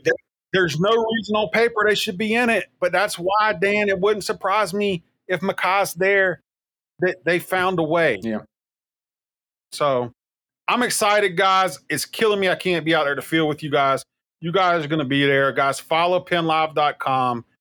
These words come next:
Speaker 2: Uh, we'll have some more articles up with previews, especially for your mid-pen teams. We'll have some features. We got some pretty good stories coming.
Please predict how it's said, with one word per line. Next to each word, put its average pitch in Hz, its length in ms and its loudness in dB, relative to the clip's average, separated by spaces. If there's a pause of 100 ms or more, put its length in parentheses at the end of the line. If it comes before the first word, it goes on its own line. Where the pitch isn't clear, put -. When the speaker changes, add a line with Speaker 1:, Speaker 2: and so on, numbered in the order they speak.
(260)
Speaker 2:
Uh, 117 180 -2
we'll 135 160 0
have 151 180 2
some 160 120 -6
more 147 160 0
articles 139 400 0
up 131 120 0
with 113 120 -8
previews, 127 640 0
especially 131 400 -6
for 131 100 -10
your 120 120 -4
mid-pen 123 440 -4
teams. 117 440 -6 (360)
We'll 113 120 -2
have 127 180 -2
some 123 140 -8
features. 123 420 -4
We 127 80 -4
got 120 140 -2
some - 100 -18
pretty 143 180 -4
good 135 140 -4
stories 135 500 -2
coming. 127 480 -2